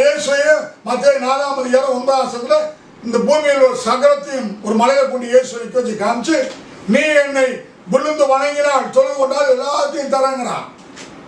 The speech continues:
சாத்தான் தொழுகைக்கு போட்டி போடுறான். ஆனா இந்த சாத்தான் பரலோகத்தில் நடக்கிற தொழுகையை அவன் செய்ய மாட்டான்,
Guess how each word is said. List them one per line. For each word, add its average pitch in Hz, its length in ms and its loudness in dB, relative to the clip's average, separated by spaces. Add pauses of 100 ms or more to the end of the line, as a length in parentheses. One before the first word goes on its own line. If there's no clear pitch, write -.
(1500)
சாத்தான் 302 520 0
தொழுகைக்கு 302 420 2
போட்டி 302 240 2 (100)
போடுறான். - 360 0 (880)
ஆனா 233 280 0 (340)
இந்த 285 240 2
சாத்தான் 294 600 0
பரலோகத்தில் 330 500 0
நடக்கிற 523 280 -2
தொழுகையை 571 320 0 (380)
அவன் 262 200 2
செய்ய 302 220 0 (100)
மாட்டான், 226 320 -6